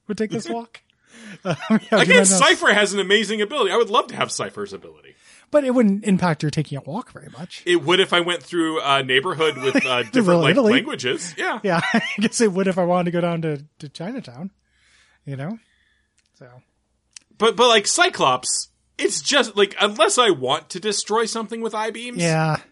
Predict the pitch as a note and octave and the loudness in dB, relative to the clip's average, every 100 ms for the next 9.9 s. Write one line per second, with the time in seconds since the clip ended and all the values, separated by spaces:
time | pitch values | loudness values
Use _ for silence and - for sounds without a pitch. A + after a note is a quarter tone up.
0 | _ G#3 F#3+ A3+ B3 F#3+ D3+ F3 G3+ D3 | _ -2 0 2 4 4 4 4 2 0
1 | - - D3+ D3 - - F#3 F#3+ G3 G3+ | -10 -16 -16 -16 -16 -6 0 4 6 6
2 | E3+ D3 C3+ B2+ - C#3 D#3 - D#3 D3 | 4 2 -4 -12 -10 -10 -10 -14 -20 -20
3 | _ _ F3+ B3+ C4 - C#3+ D3 C#3+ B2+ | _ _ -8 -4 -4 -4 -6 -6 -6 -8
4 | A2+ C#3+ C3+ A#2 - C#3+ C#3+ A#2+ G#2+ G2 | -6 -6 -6 -8 -8 -8 -6 -6 -6 -10
5 | F#2+ G2 F#2 B2 A2+ G#2 - _ A#2+ A#2 | -12 -12 -12 -12 -14 -16 -20 _ -6 -4
6 | A2+ - G3 F3 B2 A2 G2+ A2+ G#2+ G2+ | -4 -4 -4 -2 -4 -6 -6 -8 -8 -10
7 | G2+ G#2 A2+ G#2+ - A#2 A2 G2+ G#2+ A#2 | -12 -10 -10 -10 -10 -12 -12 -12 -6 -4
8 | F3 - F2+ - F#2+ F2+ F2+ E2 D#2 _ | -6 -10 -16 -16 -18 -16 -20 -20 -20 _
9 | F2 D#2 A2 D3 F2 D#2 - - | _ -8 -6 -6 -14 -20 -20 -20